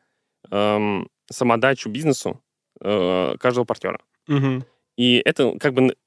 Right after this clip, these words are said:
Speaker 1: ну, получалось так, что я начинал это мерить. Причём, с-, ну, а скажу, что сейчас это неправильно. Если к-,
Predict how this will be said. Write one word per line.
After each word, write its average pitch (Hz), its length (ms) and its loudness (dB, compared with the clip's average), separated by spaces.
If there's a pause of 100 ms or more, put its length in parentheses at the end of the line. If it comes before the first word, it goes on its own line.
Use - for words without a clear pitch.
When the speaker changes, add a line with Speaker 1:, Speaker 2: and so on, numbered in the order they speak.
(240)
Speaker 1:
ну, 139 220 2 (360)
получалось 135 360 0
так, 190 160 0
что - 180 -4
я 139 200 4
начинал 139 360 2
это 127 120 0
мерить. 110 360 0 (880)
Причём, 120 380 0
с-, - 160 -12
ну, 120 140 2
а 98 60 0
скажу, 123 280 -2
что - 160 -10
сейчас - 400 -4
это 127 140 -2
неправильно. 113 520 0 (580)
Если 131 380 0
к-, 135 180 0